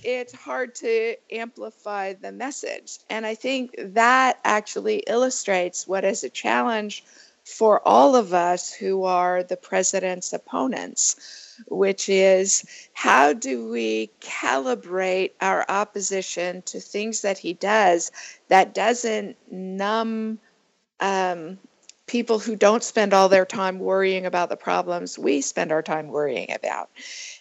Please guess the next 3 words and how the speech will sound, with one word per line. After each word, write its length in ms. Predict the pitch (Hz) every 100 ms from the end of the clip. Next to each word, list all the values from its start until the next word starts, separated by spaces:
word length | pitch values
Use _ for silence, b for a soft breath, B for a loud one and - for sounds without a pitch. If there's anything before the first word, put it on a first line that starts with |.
| _ 208
And, 600 | 202 196 196 208 202 - _ -
and, 580 | 202 202 202 196 202 190 - B B B B _ -
um, 440 | 196 190 190 180